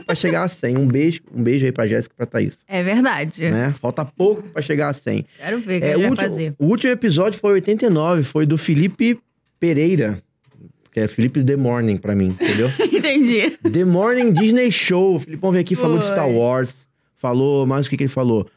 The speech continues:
Speaker 1: Falou de um monte de coisa legal, cara.
Speaker 2: Sim.
Speaker 1: Pô,
Speaker 2: Falou como é que monta o
Speaker 1: É,
Speaker 2: sabre
Speaker 1: fãzão
Speaker 2: de
Speaker 1: de
Speaker 2: luz
Speaker 1: Star
Speaker 2: lá.
Speaker 1: Wars. Fãzão de
Speaker 2: Legal.
Speaker 1: Star Wars e que fez várias críticas também ao universo Star Wars.
Speaker 2: <laughs>
Speaker 1: Né?
Speaker 2: Ah, polêmica.
Speaker 1: Se você não viu, quando acabar isso aqui, você volta lá e vê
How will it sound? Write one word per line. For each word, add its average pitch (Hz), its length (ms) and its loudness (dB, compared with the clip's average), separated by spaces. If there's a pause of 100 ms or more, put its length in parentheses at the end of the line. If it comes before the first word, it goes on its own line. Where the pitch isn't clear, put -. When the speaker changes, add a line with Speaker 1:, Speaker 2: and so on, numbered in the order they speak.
Speaker 1:
Falou 151 140 0
de 147 80 4
um - 20 4
monte 185 140 2
de 190 80 -4
coisa 196 240 0
legal, 202 420 0
cara. 214 360 -2
Speaker 2:
Sim. 220 480 -4
Speaker 1:
Pô, 220 160 2
Speaker 2:
Falou 240 180 0
como 233 140 0
é 233 80 -2
que 262 100 -2
monta 226 480 2
o 190 480 -2
Speaker 1:
É, 139 440 0
Speaker 2:
sabre 349 120 -4
Speaker 1:
fãzão 208 440 0
Speaker 2:
de 240 40 2
Speaker 1:
de 220 60 0
Speaker 2:
luz 226 240 2
Speaker 1:
Star 170 120 2
Speaker 2:
lá. 156 200 0
Speaker 1:
Wars. 220 140 -6 (400)
Fãzão 202 300 2
de - 80 -2
Speaker 2:
Legal. 190 160 0
Speaker 1:
Star 160 80 2
Wars 170 400 0
e 226 60 2
que 226 180 0
fez 196 280 -2
várias 208 280 0
críticas 180 320 -2
também 175 240 0
ao 175 60 2
universo 135 600 0
Star 104 240 -4
Wars. - 480 -2 (460)
Speaker 2:
<laughs> - 400 -8
Speaker 1:
Né? 123 180 -2 (240)
Speaker 2:
Ah, 196 80 -2
polêmica. 180 720 -4
Speaker 1:
Se - 60 0
você 202 320 0
não 233 340 2
viu, 220 300 4
quando 220 180 0
acabar 202 340 0
isso 196 120 -2
aqui, 190 160 -6
você 208 160 -2
volta 202 280 0
lá 190 160 2
e 196 40 2
vê 160 240 0